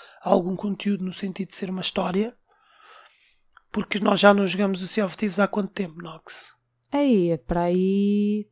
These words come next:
Speaker 2: há seis meses?
Speaker 1: Nós, eh, e falando, falando por mim e pela Nox agora, depois ela já, já diz também, mas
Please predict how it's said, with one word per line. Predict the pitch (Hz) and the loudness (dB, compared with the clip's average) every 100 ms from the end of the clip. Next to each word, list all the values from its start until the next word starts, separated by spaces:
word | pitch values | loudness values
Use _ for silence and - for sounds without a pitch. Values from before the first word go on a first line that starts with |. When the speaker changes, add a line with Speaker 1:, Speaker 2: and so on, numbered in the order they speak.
| _ | _
Speaker 2:
há | 190 | -2
seis | 190 208 185 | 2 4 6
meses? | 190 226 294 - - - | 8 10 8 2 -8 4
Speaker 1:
Nós, | 220 285 294 - - - | 8 8 6 -6 -8 -4
eh, | 240 214 208 202 196 208 220 - _ _ | -2 0 0 0 -2 -6 -8 -12 _ _
e | - | -12
falando, | - 185 185 185 | -4 -4 -4 -6
falando | - 196 190 | -6 -4 -4
por | 196 | -4
mim | 196 | -4
e | 196 | -4
pela | 202 190 | -4 -4
Nox | 185 185 - | -4 -6 -8
agora, | 180 180 190 214 | -6 -4 -4 -4
depois | - 170 | -8 -12
ela | 170 165 | -12 -12
já, | 165 160 - | -10 -12 -12
já | 170 175 160 _ | -12 -10 -10 _
diz | 190 185 - | -6 -6 -6
também, | 175 170 190 220 _ - - - _ | -10 -8 -8 -10 _ -20 -20 -20 _
mas | 190 202 196 - | -2 4 4 2